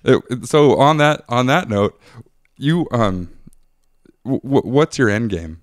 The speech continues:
I mean, w-, obviously you wanna do something cool. You wanna retire. You wanna buy a shark tank that you can jump.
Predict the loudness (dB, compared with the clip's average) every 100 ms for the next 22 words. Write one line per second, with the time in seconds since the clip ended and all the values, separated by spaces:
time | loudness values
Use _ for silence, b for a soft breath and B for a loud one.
0 | -8 -4 -4 -6 -18 _ _ -20 -4 0
1 | 0 0 0 0 -2 -10 -2 0 0 0
2 | -2 -6 2 4 6 4 2 0 -2 -2
3 | 2 2 2 0 -2 -4 -4 -2 0 -2
4 | -2 -2 -4 -10 -8 -8 -10 -8 -8 -4
5 | -4 -4 -8